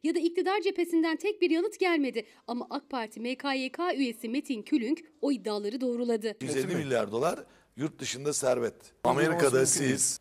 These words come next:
Speaker 2: banka üzerinden bir on bin doların üstünde para çıkarmayı deneyin bakayım. Almanya'da siz on bin euronun üzerinde para çıkarmayı deneyin bakayım.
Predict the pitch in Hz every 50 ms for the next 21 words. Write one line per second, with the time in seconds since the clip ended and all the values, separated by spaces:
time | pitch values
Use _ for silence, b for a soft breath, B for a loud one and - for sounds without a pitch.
0 | - - 98 107 117 127 127 - 120 117 107 98 107 107 95 95 98 92 104 110
1 | - - - _ _ _ - - 120 - - 131 135 131 123 120 117 110 110 110
2 | 110 110 107 110 104 - - - 107 107 107 - 104 107 107 104 - - - 104
3 | 101 101 104 107 110 101 101 101 98 104 101 95 90 104 - - - - - -
4 | 117 113 117 127 135 139 139 135 123 113 113 110 - - 107 107 113 - - -
5 | - - - _ - 117 135 139 139 135 131 127 120 117 117 110 113 120 123 117
6 | 101 95 110 107 107 110 113 113 - - 107 113 113 - - - - 110 104 104
7 | 107 110 110 110 101 98 104 101 107 113 110 104 95 87 87 - - - -